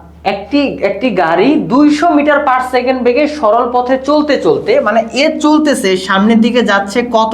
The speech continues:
বেগে যাচ্ছে? আমি যদি এটাকে ইউ ওয়ান বলি, সেই ইউ ওয়ান এর মানটা হচ্ছে কত বেগে সামনের দিকে যাচ্ছে? বিশ মিটার per second,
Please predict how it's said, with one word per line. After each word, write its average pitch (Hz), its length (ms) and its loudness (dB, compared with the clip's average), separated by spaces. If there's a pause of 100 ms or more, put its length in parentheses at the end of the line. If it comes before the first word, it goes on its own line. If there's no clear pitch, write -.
(120)
বেগে 254 280 2
যাচ্ছে? 247 340 -2 (720)
আমি 202 140 2 (120)
যদি 214 220 4
এটাকে 220 240 0 (140)
ইউ 262 200 4
ওয়ান 233 180 2 (140)
বলি, 156 220 2 (260)
সেই 185 180 2 (200)
ইউ 226 180 4
ওয়ান 220 260 2
এর 214 80 2 (100)
মানটা 170 320 0 (100)
হচ্ছে 170 220 -4 (140)
কত 196 140 0 (100)
বেগে 220 260 0
সামনের 214 300 -2
দিকে 226 220 -2
যাচ্ছে? 233 220 -2 (140)
বিশ 302 240 2
মিটার 170 300 0
per 113 120 -2 (120)
second, 92 300 -12